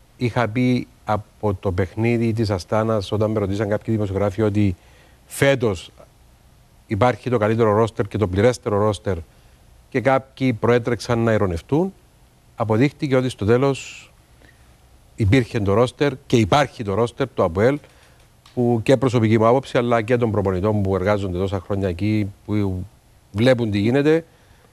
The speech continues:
ε, υπάρχει ποιότητα στο αποέλ και αρκετών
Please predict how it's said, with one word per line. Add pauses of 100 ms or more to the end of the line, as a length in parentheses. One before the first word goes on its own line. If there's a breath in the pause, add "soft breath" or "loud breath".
(140)
ε, (380)
υπάρχει
ποιότητα
στο
αποέλ
και
αρκετών